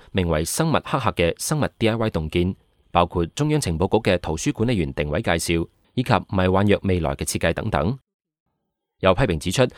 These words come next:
出席嘉賓嘅首發陣容並冇辦法彌補購買食物時候排長龍嘅問題、人群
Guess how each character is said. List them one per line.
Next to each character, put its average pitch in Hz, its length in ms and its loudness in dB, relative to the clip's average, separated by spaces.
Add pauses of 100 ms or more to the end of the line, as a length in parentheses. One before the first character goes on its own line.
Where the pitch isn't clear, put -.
(200)
出 - 140 0
席 - 80 2
嘉 156 180 2
賓 156 160 0
嘅 131 80 2
首 110 160 2
發 147 120 0
陣 85 200 2
容 82 200 2
並 113 180 2
冇 123 80 2
辦 92 180 0
法 110 140 0
彌 82 160 0
補 95 300 2 (160)
購 110 100 -2
買 95 160 0
食 95 100 -2
物 82 120 0
時 - 180 -2
候 90 160 2
排 87 180 -2
長 82 220 -4
龍 80 100 -4
嘅 - 80 -2
問 92 160 2
題、 82 300 0 (220)
人 95 200 2
群 95 220 0